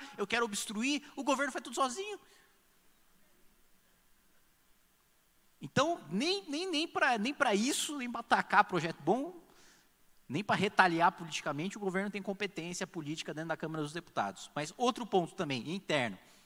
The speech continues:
em relação ao projeto de lei de abuso de autoridade, em relação ao coaf com o Moro. Pô, o meu, meu próprio líder partidário do dem chegou, "Pô, Kim, tem certeza que não tem como, sei lá, e votar com a gente?"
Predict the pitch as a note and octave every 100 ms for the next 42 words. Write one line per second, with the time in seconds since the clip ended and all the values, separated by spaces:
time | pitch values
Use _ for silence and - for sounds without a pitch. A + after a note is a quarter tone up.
0 | - E3 E3 D#3+ D3 - D3 C3+ - -
1 | - - C#3 C#3 C#3+ C#3 B2+ B2+ C#3 C#3+
2 | C#3+ C#3 B2+ B2+ A2+ G2 G2 A#2 C3 -
3 | B2+ A#2+ - A#2+ G#2+ - B2+ A2+ G2 F2
4 | _ _ _ _ _ _ _ _ _ -
5 | F#2+ A#2 _ _ _ - B2+ A2 B2 A2+
6 | A#2 A#2 C#3 D3+ F#4 C4+ C#3 - A2 C3
7 | G#2+ A2+ A2+ A2+ A2 C3 - B2 G#2+ -
8 | B2 F#2 G2 F2 D#3 E3+ A2 C3+ C3+ G2+
9 | G#2 F#2+ D3 C#3 A2 - G2 G#2 G2+ F#2
10 | - A2 C3+ A2 A2+ D3 -